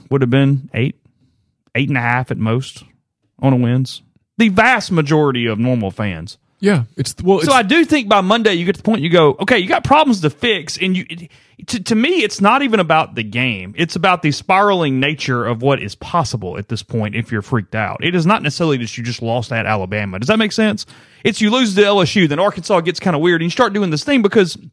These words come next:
Speaker 1: and I'm kinda setting up the, I guess, the show here, 'cause I'm putting out three or four things that should be different segments, and I'm saying them all at one time. It's probably bad pop-, podcasting, bad hosting. But we, we said on Saturday night, Ole Miss,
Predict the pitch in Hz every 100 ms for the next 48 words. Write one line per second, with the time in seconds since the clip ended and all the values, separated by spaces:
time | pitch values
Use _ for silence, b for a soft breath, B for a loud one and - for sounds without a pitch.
0 | _ _ _ _ _ 165 180 226 180 -
1 | 170 147 135 - 104 - 131 151 - -
2 | 170 151 104 92 95 b b b b b
3 | - 131 131 - - 147 - 147 135 135
4 | 120 131 117 110 - - 123 117 113 104
5 | - 127 110 107 117 107 120 110 104 95
6 | 95 123 113 110 139 120 101 87 - 117
7 | - 117 123 107 - 101 - 101 98 131
8 | 160 - 92 b b b b - 170 170
9 | _ _ 151 190 185 190 247 240 220 202
10 | 190 143 139 139 110 - - 165 180 165
11 | 160 143 - - -